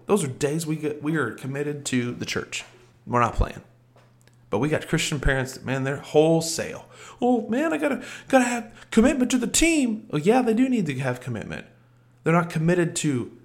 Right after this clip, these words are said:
the team of the church, but they, man, they're committed to that sports team. Our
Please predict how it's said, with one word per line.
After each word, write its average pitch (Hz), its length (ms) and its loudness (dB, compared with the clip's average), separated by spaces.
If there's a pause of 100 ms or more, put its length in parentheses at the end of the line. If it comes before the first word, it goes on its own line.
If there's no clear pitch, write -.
(240)
the 113 200 -8
team 127 720 2 (560)
of - 100 -4
the 196 60 -4
church, 240 460 0
but 104 140 -8
they, 127 80 -2
man, 143 200 -2
they're 170 100 0
committed 139 420 0
to 120 80 -4
that 131 280 -4
sports 170 380 0
team. 110 400 -4 (1800)
Our 127 200 0